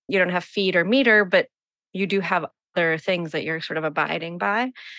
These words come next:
But I was wondering what the relationship is between the two types of work that you do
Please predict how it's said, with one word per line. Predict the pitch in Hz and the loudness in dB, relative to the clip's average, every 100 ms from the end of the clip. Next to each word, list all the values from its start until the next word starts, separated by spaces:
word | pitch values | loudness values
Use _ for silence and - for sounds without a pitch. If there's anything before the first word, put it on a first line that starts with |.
| - - _ _ _ _ 262 | -20 -20 _ _ _ _ 4
But | |
I | 269 | 4
was | |
wondering | 294 294 262 | 6 6 6
what | 240 | 6
the | 220 | 4
relationship | 214 202 214 190 175 170 | 4 4 2 -2 -2 -2
is | 156 | -4
between | 165 - 175 165 160 | -8 -4 -4 -4 -6
the | 165 | -6
two | - 190 | -4 -4
types | 175 - 190 - 165 | -4 -2 -2 -2 -6
of | 151 - - | -6 -8 -4
work | 170 160 _ _ - | -2 -2 _ _ -8
that | 113 - - | -8 -8 -6
you | 143 | -6
do | 143 - 165 | -4 -8 -12